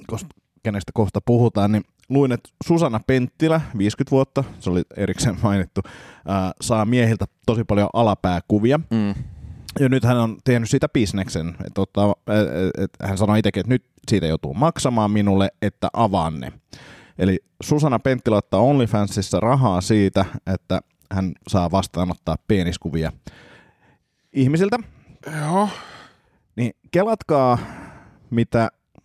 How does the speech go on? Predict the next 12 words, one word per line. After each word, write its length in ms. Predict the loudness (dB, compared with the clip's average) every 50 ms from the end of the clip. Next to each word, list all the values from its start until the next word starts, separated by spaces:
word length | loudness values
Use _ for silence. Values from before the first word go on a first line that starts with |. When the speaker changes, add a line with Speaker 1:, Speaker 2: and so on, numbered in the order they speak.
| _ _ _ _ _ -4
Speaker 1:
me 120 | 0 2
miehet 380 | 2 4 4 4 4 2 2 0 0
ajatellaan. 760 | 2 2 2 2 0 -2 -4 -6 -6 -6 -8 -8 -10 -10 -10 -12 -18 -20 _ _ _ _ _ _ _ _ _ _ _
Me 100 | 0 0
ajatellaan, 600 | 2 2 2 2 2 0 2 4 4 4 4 4 2
että 260 | 2 _ -2 -4 -4 -4 _ _ _ _ _ _ _ _ -20
siellä 380 | -4 0 0 2 2 2 2 2
nyt 140 | 2 0
kun 140 | 0 -2 0
mä 80 | 0 2
lähetän, 460 | 2 2 2 2 2 0 -2 -2 0
maksan 460 | 0 0 0 0 0 0 -2 -2 -2